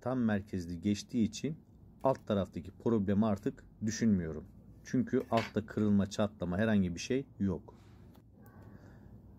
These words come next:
Üst taraftaki dişlinin yuvasına girmesiyle ilgili de problem yok. Üst taraftaki dişlinin çapı ile ilgili de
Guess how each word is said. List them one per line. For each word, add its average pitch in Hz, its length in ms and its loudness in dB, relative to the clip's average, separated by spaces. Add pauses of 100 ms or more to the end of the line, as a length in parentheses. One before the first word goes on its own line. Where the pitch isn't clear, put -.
(440)
Üst 160 240 4
taraftaki 101 640 0 (180)
dişlinin 104 520 0 (380)
yuvasına 110 440 4
girmesiyle 104 580 2
ilgili 95 300 0
de 95 200 2 (160)
problem 78 480 -4
yok. 87 400 -4 (1200)
Üst 160 220 4
taraftaki 110 540 0
dişlinin 107 500 0 (100)
çapı - 320 -4
ile 113 160 4
ilgili 104 380 2
de 98 160 0